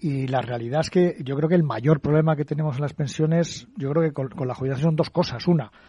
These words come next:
la financiación segura del sistema de pensiones público que tenemos en este país. Es decir, que, que las personas que se jubilen tengan la tranquilidad y la seguridad personal y humana y vivencial de que su pensión está garantizada,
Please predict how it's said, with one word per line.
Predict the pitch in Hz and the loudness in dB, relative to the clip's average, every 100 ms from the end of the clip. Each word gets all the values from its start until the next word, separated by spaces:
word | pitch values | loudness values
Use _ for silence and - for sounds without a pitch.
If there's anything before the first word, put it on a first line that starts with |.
| - - - - | -20 -20 -20 -4
la | 123 | -2
financiación | - 131 123 131 123 165 165 | -2 -4 -4 -4 2 4 4
segura | - 135 180 226 - _ - _ _ _ _ - | 2 4 4 2 -4 _ -20 _ _ _ _ -16
del | 117 117 | -12 -12
sistema | - 123 147 135 | -12 -4 -2 0
de | 131 | -2
pensiones | 127 127 - 131 123 | -4 -8 -6 -6 -6
público | - 143 131 123 | -2 -2 0 -4
que | 123 | -8
tenemos | 120 123 120 | -8 -8 -8
en | 123 | -10
este | 110 120 | -8 -6
país. | 123 170 - - _ _ _ | -2 -2 -4 -18 _ _ _
Es | |
decir, | 131 139 123 | -12 -10 -8
que, | 131 - | -10 -8
que | 135 120 | -8 -6
las | 107 | -8
personas | - 120 - 156 156 | -8 -8 -2 0 0
que | 151 | 0
se | 143 | -4
jubilen | 113 143 156 131 | 0 2 2 0
tengan | 147 147 143 | -2 -2 -2
la | 131 | -2
tranquilidad | 131 123 120 - 120 131 160 | -4 -6 -6 -8 -4 0 2
y | 143 | 2
la | 123 | -2
seguridad | - 120 120 127 147 - _ - - - - _ - - | -6 -4 -2 0 0 -2 _ -20 -20 -20 -20 _ -20 -8
personal | 135 - 127 180 170 104 _ | -8 -6 0 4 4 0 _
y | - | -8
humana | 131 170 208 156 120 | 0 6 6 4 -2
y | 123 131 | -8 -4
vivencial | 139 139 123 170 196 143 120 | -4 -4 -2 6 6 6 -2
de | 127 | -10
que | 139 | -12
su | - 147 | -8 -8
pensión | 135 123 - 175 | -8 -8 0 0
está | 151 - | 0 -2
garantizada, | 151 147 135 131 - 170 127 | 0 0 -2 -4 -2 -2 -2